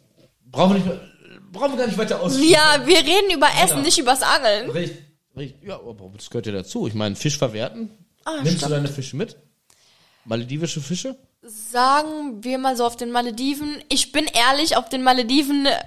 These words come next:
Speaker 2: nehmen wir schon das meiste mit, weil wie gesagt, da gibt es sehr wenig zum Essen, also das war auch sehr schlimm da. Deswegen, ich hab schon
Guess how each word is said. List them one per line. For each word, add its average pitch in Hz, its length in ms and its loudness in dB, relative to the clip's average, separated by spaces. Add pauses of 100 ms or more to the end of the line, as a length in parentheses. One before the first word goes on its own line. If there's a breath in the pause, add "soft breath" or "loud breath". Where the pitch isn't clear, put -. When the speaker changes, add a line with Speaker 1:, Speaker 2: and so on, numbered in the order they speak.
(1300 soft breath)
Speaker 2:
nehmen 294 440 0
wir 311 260 6
schon 311 440 4
das 277 180 4
meiste 285 340 2
mit, 302 160 -2
weil 277 140 2
wie 262 120 -2
gesagt, 269 280 0
da 262 60 -2
gibt 269 220 -6
es - 140 -2
sehr 240 200 2
wenig 220 260 -2
zum 226 160 -2
Essen, 240 400 -2
also 220 240 0
das 220 160 -4
war 233 140 2
auch 226 140 0
sehr 226 240 0
schlimm 240 420 0
da. 220 360 4 (500 loud breath)
Deswegen, 247 640 0
ich 233 220 -4
hab 247 340 -4 (1040)
schon 240 840 0